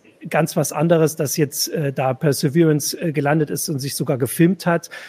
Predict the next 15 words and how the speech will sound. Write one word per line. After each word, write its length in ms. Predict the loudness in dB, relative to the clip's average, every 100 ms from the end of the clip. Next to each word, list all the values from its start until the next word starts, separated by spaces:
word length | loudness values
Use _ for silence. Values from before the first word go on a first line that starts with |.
| -10 -4
dass 160 | 0
man 160 | 0 2
jetzt 180 | 0 0
irgendwie 300 | -2 0 2
Aufnahmen 520 | 2 4 4 4 2
in, 320 | 0 0 0 -6 _ _ -2
im 100 | 2
Megapixel-Bereich 1160 | 4 4 4 -2 0 0 0 0 2 2 0
sieht. 440 | -8 -6 -4 -4 -8 -18 -20 _
Ähm, 400 | 0 2 2 0 -4 _ _ -10
ist 160 | 0
das 140 | 2 2
für 300 | -2 2 2
Sie 180 | 2 2
genauso 580 | 4 6 6 4 0